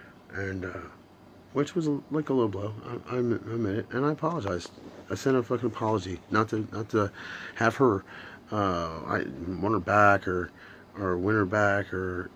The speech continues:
um, do anything other than the fact that I, I knew I went too far, and I felt bad for, I, I wanted it to work. I wanted to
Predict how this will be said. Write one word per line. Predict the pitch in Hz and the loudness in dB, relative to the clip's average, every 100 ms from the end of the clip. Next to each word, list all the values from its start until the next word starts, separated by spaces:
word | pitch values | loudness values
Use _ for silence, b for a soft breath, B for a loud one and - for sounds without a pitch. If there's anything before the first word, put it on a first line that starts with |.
| - | -14
um, | - 95 90 82 80 78 - - - - - - - - - - - | -8 -4 -4 -6 -10 -14 -16 -20 -20 -20 -20 -20 -20 -20 -20 -18 0
do | 131 | 4
anything | 127 123 110 | 6 6 6
other | 113 | 2
than | 104 | 0
the | 92 | 0
fact | 101 98 95 | 0 0 0
that | 90 - | -2 -2
I, | 90 - - 95 | -4 -4 -2 0
I | |
knew | 95 90 | 2 0
I | |
went | 85 92 - | -2 -4 -8
too | - 90 | -6 -4
far, | 107 113 113 - - | 0 0 0 -2 -4
and | 107 | -4
I | 107 | -2
felt | - 113 117 101 | 0 0 0 0
bad | 113 120 113 | 2 4 2
for, | 107 107 101 - B B B B - - - - - | -4 -4 -4 -6 B B B B -20 -20 -20 -18 -8
I, | 104 - | -6 0
I | 98 | 0
wanted | 101 110 127 117 | 2 2 0 0
it | 113 | -2
to | 113 | 0
work. | 123 143 - - - - - - - | 0 -2 -10 -20 -20 -20 -20 -18 -6
I | |
wanted | 90 92 107 117 104 | -2 0 0 -2 -2
to | 104 | -2